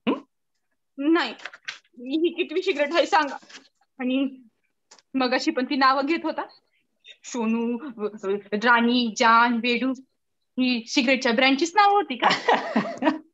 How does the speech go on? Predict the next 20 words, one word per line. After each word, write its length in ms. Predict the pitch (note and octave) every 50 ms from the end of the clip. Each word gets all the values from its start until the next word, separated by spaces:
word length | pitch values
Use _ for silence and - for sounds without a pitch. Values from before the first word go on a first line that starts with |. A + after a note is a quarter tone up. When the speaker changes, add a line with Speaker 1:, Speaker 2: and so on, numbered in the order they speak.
| _ _ _ - - - - - - - - - -
Speaker 1:
नाही 220 | C#3 C#3 D#3+ -
ग, 80 | A#3+ A#3+ G3 E3 D3+ C#3+ C3+ C3 -
ती 360 | - - - A#3+ E4 A4+ A#4
तुझीच 580 | - _ _ _ _ - D#3+ F3+ C#4 D#4 D#4+
नावं 240 | F4 C#4 A#3 G3+ F3+
होती. 400 | D#3+ C#3+ C#3 - A#2+ B2 - - - _ _ _ _ _ _ _ _ _ _ _ _ _ _ _ _ _ _ _ _ _ _ _ _ _ _ _ -
Speaker 2:
लग्नाच्या 460 | D4 D4+ D#4+ D#4+ E4 F4 F4 F#4 G4+
दुसऱ्याच 400 | C#4 F4 G#4 - G4 - G4+ D#4
दिवशी 360 | C4 F4+ G4+ G#4 - F#4 D#4+
एवढी 220 | G4 G4+ G4 G#4 G#4+
नावं 220 | A#4 A#4+ A#4+ C5+
ठेवलीत 300 | C5 - C5+ A#4 C#4+ D4
बायकोला? 460 | A3 - C#4 C#4 - - C#4 C#4 E4+ D5+ - - _ _ _ _ _ _ _ _ _ _ _ _ _ _ _ _ _ - G3
Speaker 1:
हा, 440 | C4 F#4+ A4 - - C4 A#3 - - - _ -
अ, 120 | - - - - - - - _ _ _ - - _ _ _ _ - - - -
त्या 100 | G#3 A3+
आवेगात 340 | G#3 F#3 F#3 A3 A3+ B3 A#3+
येतात 260 | A3+ G#3 G3+ - F#3+
तशी 300 | F#3+ - - F#3+ - E3+
नाव. 180 | D3 B2 -